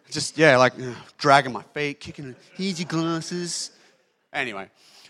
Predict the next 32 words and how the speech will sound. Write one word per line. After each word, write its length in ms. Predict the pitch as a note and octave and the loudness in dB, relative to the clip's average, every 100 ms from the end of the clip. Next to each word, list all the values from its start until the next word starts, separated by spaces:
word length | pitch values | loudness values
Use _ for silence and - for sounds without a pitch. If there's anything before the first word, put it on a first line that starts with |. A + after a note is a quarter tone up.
| _ | _
but 260 | F#3 F3+ - _ _ _ _ _ _ _ - - | 4 4 0 _ _ _ _ _ _ _ -20 -14
doing 280 | G3 B3 C4+ | -6 -2 -2
the 160 | G#3 F3 | 0 4
opposite, 580 | E3+ G#3+ E3+ - G2+ - _ _ _ | 4 4 -2 -10 -12 -18 _ _ _
yeah? 360 | B2 F3 A#3 - _ _ - | -4 -2 -4 -8 _ _ -4
Doing 300 | G#3 A#3 A3+ | -2 0 2
what 220 | G#3 - | 2 2
you, 380 | F#3 F#3+ F#3 F3+ _ _ - | -2 -2 -4 -8 _ _ -18
you 140 | E3+ | -18
feel 280 | - B3 C4+ | -14 -10 -6
like 220 | C4+ A3+ | -4 -6
you 60 | A3+ | -8
don't 260 | F#3+ G#3+ | -6 -4
wanna 180 | G#3+ G3+ | -4 -4
do 260 | F#3 F#3+ G3 | -4 -6 -6
it, 60 | F#3+ _ _ _ | -8 _ _ _
or 100 | - | -14
you, 180 | C#3+ D3+ _ | -12 -12 _
something 400 | - A#3 A3 A3 | -4 -4 -4 -6
is 80 | G3+ | -8
pushing 340 | - G#3 G3+ | -8 -10 -8
you, 220 | G3 G3 F#3+ | -6 -6 -6
and 100 | D#3 | -10
you 60 | D#3 | -10
do 220 | C#3+ G3 | -8 -8
the 120 | F3+ | -4
opposite. 500 | D#3 D3+ C#3 A#2 F#2+ _ _ _ _ _ _ _ _ _ _ _ - | -4 -4 -10 -12 -14 _ _ _ _ _ _ _ _ _ _ _ -2
All 220 | A3+ C4+ | 0 2
that 180 | B3 A3+ | 2 2
strength 640 | - F#3 F#3 C#3 C3 - _ | -2 -2 -2 -2 -8 -20 _
really 460 | C#3 E3+ G#3 E3 C#3 | -10 -6 -2 -2 -2
boils, 580 | B2 D3+ D#3 D3 - | -2 2 2 0 -6